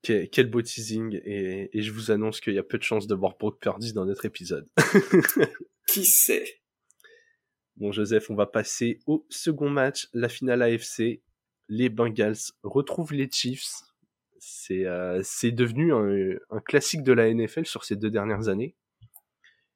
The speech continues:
Speaker 1: Match où il y a beaucoup
Speaker 2: Littéralement.
Speaker 1: de choses à dire, hein.
Speaker 2: Il y a
Speaker 1: Et
Speaker 2: beaucoup de choses à dire.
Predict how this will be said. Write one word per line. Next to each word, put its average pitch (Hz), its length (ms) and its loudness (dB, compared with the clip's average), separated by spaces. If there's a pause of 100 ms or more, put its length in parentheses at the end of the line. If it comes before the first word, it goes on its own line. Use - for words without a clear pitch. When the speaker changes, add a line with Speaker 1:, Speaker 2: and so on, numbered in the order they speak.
(240)
Speaker 1:
Match 127 200 0
où - 20 0
il 131 60 4
y - 20 6
a 110 40 8
beaucoup - 20 6
Speaker 2:
Littéralement. 113 260 4
Speaker 1:
de 101 60 -2
choses 135 200 0
à 113 60 4
dire, 90 220 -6
hein. 98 120 -10 (920)
Speaker 2:
Il 180 120 8
y 233 40 8
a 240 40 6
Speaker 1:
Et - 40 2
Speaker 2:
beaucoup - 280 0
de - 60 -6
choses 127 300 2
à 117 80 4
dire. - 180 -4